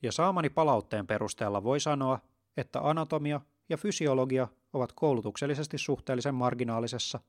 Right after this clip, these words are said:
tai vaihtelevassa roolissa. Myös jäsenkorjaajien taustakoulutus ja tietämys vaihtelevat laajasti. Merkittävä määrä kalevalaisia jäsenkorjaajia on kouluttautunut jonkin toisen ammattinimikkeen alle,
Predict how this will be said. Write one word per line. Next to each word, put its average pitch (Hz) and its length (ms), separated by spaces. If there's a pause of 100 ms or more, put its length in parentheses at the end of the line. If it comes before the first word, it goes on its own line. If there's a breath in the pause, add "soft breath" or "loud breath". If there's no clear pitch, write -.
(300)
tai 165 160
vaihtelevassa 113 600
roolissa. 117 540 (1200)
Myös 107 260
jäsenkorjaajien 127 800
taustakoulutus 135 800
ja 104 80
tietämys 120 600 (200)
vaihtelevat 120 460
laajasti. 110 580 (1080)
Merkittävä 120 600
määrä 143 300
kalevalaisia 127 720
jäsenkorjaajia 117 920 (220)
on 127 120
kouluttautunut 120 760
jonkin 143 320
toisen 123 380
ammattinimikkeen 135 840
alle, 110 340